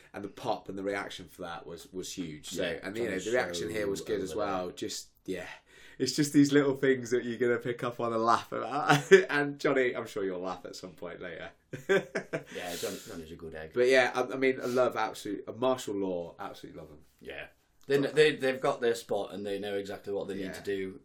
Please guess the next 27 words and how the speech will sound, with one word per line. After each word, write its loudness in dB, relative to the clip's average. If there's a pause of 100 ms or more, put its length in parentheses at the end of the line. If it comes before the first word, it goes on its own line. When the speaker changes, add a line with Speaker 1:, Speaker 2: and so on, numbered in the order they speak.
Speaker 1:
Yeah, -12 (160)
brilliant. -10 (300)
Absolutely -12
brilliant. -6
Speaker 2:
They're -6
just -12
as -12
good. -6
I -2
th-, -10
uh, -8 (340)
part -6
of -6
me -8
thinks -12
they're -10
better -8
as -10
faces -12
than -12
they -10
were -8
as -10
heels, -14 (300)
and -10
I -8
usually -12